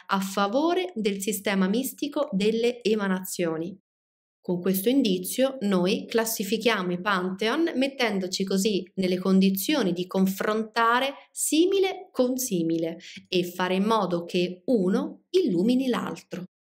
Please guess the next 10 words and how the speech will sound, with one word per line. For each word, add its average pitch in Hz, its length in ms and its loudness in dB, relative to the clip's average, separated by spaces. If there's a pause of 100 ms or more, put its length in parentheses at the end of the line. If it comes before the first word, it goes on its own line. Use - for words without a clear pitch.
(580)
Crowley, 277 840 0
nel 202 240 0
sistema 208 500 -2
che 190 180 -4
dà 240 220 0
nel 180 160 0
suo 185 180 -6
libro 190 360 0
delle 175 180 0
corrispondenze 185 1300 -2